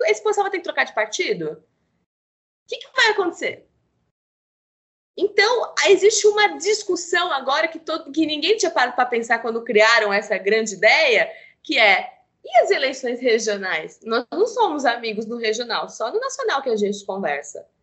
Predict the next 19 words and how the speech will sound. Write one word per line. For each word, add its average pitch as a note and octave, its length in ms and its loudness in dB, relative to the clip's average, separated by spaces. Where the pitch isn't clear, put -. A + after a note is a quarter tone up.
E C#4+ 200 4
então, C#4+ 680 2
tá - 100 0
rolando D#4+ 260 4
uma F#4 140 0
grande E4 320 -4
treta. B3+ 600 -2
Se G#4 160 8
nem B4+ 280 4
a - 20 6
esquerda C#4+ 420 4
tá C#4 120 2
conseguindo B3+ 520 -6
resolver, B3 600 2
porque - 160 -4
o G#3+ 120 -2
psol G3+ 360 0
tá G3+ 100 2
brigando F#3 580 -4